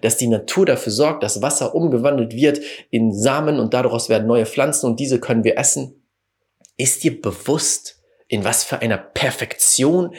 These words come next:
wir leben? Und dann kommt der Verstand und sagt, „Ja, nee, aber das sollte anders sein. Also das ist die Sache, die mir nicht gefällt. Ja, auch wenn der Feuerball dafür sorgt, dass es mir warm ist. Heute ist mir zu kalt.“ Eh.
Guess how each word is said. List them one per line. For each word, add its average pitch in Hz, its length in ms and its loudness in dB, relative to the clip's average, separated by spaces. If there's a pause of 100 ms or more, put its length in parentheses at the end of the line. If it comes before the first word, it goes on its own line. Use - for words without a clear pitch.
(180)
wir 143 320 0 (140)
leben? 131 580 0 (1160)
Und 107 240 0
dann 190 180 2
kommt 147 240 -2
der 120 80 2
Verstand - 460 -4
und 110 100 -2
sagt, 101 220 -2 (320)
„Ja, 98 120 0
nee, 110 220 2
aber - 160 -2
das - 200 -6
sollte 147 260 -4
anders 131 280 -4
sein. - 220 -10 (160)
Also 104 160 -2
das 156 240 -2
ist - 160 -8
die 143 60 -6
Sache, 147 240 -2
die 127 80 -8
mir 131 80 0
nicht 135 240 -4
gefällt. - 400 -8 (160)
Ja, 117 180 0
auch 143 220 -2
wenn 156 240 -2 (140)
der 131 80 2
Feuerball 127 440 0
dafür - 240 -2
sorgt, 123 240 -2
dass - 140 -4
es - 80 -6
mir 107 160 -2
warm 117 180 -2
ist. - 220 -10
Heute 202 200 2
ist 180 140 0
mir 143 120 0
zu 127 140 -4
kalt.“ - 400 -6 (600)
Eh. 139 180 -2